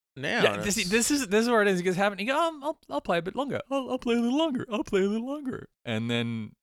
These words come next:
Speaker 2: weeks, months go by. The pandemic is gone. Humanity's been eradicated by robots. You
Speaker 1: Yeah.
Speaker 2: emerge for an iced coffee. It's, it's good. So, rating
Speaker 1: Um,
Speaker 2: this,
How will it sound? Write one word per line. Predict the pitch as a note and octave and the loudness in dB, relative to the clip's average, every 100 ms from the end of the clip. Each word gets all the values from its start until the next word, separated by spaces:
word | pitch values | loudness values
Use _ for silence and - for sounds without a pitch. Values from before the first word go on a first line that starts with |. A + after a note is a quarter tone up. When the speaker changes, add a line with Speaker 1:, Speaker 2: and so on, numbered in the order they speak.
| _ _ _ _ _ - | _ _ _ _ _ -4
Speaker 2:
weeks, | B2+ G#2 - - | -2 -2 -6 -6
months | G#2 A#2+ G2+ - | -2 -2 -4 -8
go | G2+ | -8
by. | F#2+ E2+ - _ _ _ _ _ _ _ _ | -6 -8 -8 _ _ _ _ _ _ _ _
The | - | -8
pandemic | C#3 C#3 D3+ D3+ C3+ | -2 2 2 2 0
is | A2+ | -2
gone. | B2+ A2+ G2+ | 0 0 -2
Humanity's | F#2+ B2+ B2+ A2+ G#2 | -4 -2 0 -2 -4
been | A#2 | -4
eradicated | G#2+ A2+ G#2 A2+ F#2 | 0 0 0 -4 -4
by | G2 | -4
robots. | F#2 F2+ D#2 - - - _ _ _ _ _ - | -4 -6 -10 -14 -20 -20 _ _ _ _ _ -2
You | G4 | 2
Speaker 1:
Yeah. | - | 2
Speaker 2:
emerge | A2 A2+ G#2+ F2+ - | 0 0 0 -2 -6
for | A2 | -4
an | G2+ | -4
iced | F#2+ - | -4 -6
coffee. | F#2 D2 - _ _ _ _ _ - | -10 -10 -20 _ _ _ _ _ -20
It's, | - - - _ - | -18 -16 -18 _ -18
it's | F#2+ | -16
good. | - E2+ - | -12 -10 -4
So, | E3 C#3 C#3 - _ _ _ _ _ _ _ _ _ _ - | 2 2 2 -4 _ _ _ _ _ _ _ _ _ _ -6
rating | C3+ D#3+ G3+ A#3 | 2 4 4 2
Speaker 1:
Um, | A3+ | 0
Speaker 2:
this, | C#4+ G4 - | 0 -2 -4